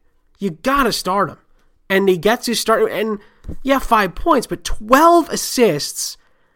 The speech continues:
and seven rebounds. I mean, enough is enough. You gotta keep putting him out there in the starting lineup.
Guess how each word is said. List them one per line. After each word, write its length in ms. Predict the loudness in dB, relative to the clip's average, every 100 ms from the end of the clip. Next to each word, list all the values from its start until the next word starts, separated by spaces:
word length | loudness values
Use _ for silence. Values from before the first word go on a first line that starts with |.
| _ -2
and 200 | 0 0
seven 500 | 0 0 2 2 2
rebounds. 720 | 0 2 2 2 -4 -12 -14 _ _ _ _ _ _ _
I 80 | 0
mean, 160 | 4 4
enough 480 | 2 2 2 2
is 160 | -2 0
enough. 220 | 0 -2
You 120 | -2 -4
gotta 460 | -2 2 4 4
keep 300 | 0 -4 -4
putting 240 | -4 -4 -2
him 80 |
out 220 | 0 -2 -2
there 140 | -6
in 80 | -6
the 60 |
starting 360 | -6 -2 -2 -2
lineup. 380 | -6 -10 -12